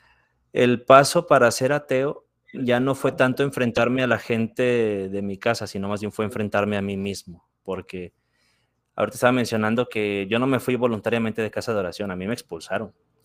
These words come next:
porque empecé a pensar diferente que el pastor. Y resulta que también cuando a la gente viene y me dice que, que decidí ser ateo, yo la verdad es que no pienso que sea una cuestión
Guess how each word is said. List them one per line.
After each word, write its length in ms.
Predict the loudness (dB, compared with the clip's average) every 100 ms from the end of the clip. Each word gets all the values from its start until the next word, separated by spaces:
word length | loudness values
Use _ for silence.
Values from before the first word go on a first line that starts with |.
| _
porque 220 | -16 -12
empecé 300 | -10 -6 -4
a 80 | -4
pensar 340 | -4 0 0
diferente 500 | 0 -4 -4 -4 -6
que 100 | -6
el 80 | -6
pastor. 440 | -6 -8 -4 -4 -4 -20 -20 _ -20 _ -20 -20 _
Y 720 | -14 -8 -6 -6 -8 -10 -14 -20 _ -10
resulta 500 | -4 -4 -4 -2 0
que 120 | 0
también 480 | 0 0 2 0 -4 -12 -20 _
cuando 760 | 0 2 2 0 2 2 0 0
a 140 | -2 0
la 140 | -2
gente 280 | -2 0 2
viene 220 | 2 2
y 40 |
me 120 | 2 2
dice 280 | 0 -4
que, 420 | 0 2 2 0 -4
que 120 | -4
decidí 380 | -4 -4 -4 -4
ser 200 | 0 0
ateo, 580 | 0 0 0 0 -4 -12 _ _ _ _ _ _ _ _
yo 540 | 0 2 4 4 0 _ _ _ _ _ _
la 220 | -4 -2
verdad 240 | 0 0
es 100 | -2
que 100 | -2 -2
no 260 | -2 -2
pienso 340 | -4 -4 -6 -8
que 100 | -8
sea 600 | 0 2 4 2 0 -2
una 260 | -4 -6 -6
cuestión 720 | -10 -8 -6 -4 -6 -8 -12